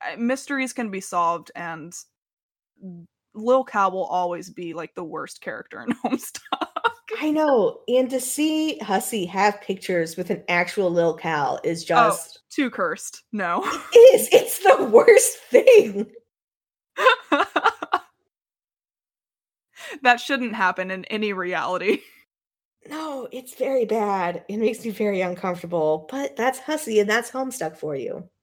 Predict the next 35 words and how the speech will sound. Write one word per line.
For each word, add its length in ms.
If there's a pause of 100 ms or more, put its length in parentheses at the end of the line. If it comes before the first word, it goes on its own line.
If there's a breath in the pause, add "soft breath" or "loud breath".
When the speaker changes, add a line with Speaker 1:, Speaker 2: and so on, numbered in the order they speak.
(1200)
Speaker 2:
'Cause 200
Speaker 1:
Very 200
true. 260 (600)
Speaker 2:
Yeah, 180
sometimes, 800
sometimes 320
Lil 140
Cal 260
is 100
played 260
as, 120
like, 280 (260 soft breath)
like, 100
a 80
genuinely 760
cool 920 (160)
puppet, 420
not 240
a 40
person, 380
probably. 680 (260 soft breath)
And 120
sometimes 380
it's 140
like, 220 (300 soft breath)
"This 300
is 160
the 80
freakiest 720
thing 300
from 200
the 80
depths 260
of 100
hell." 400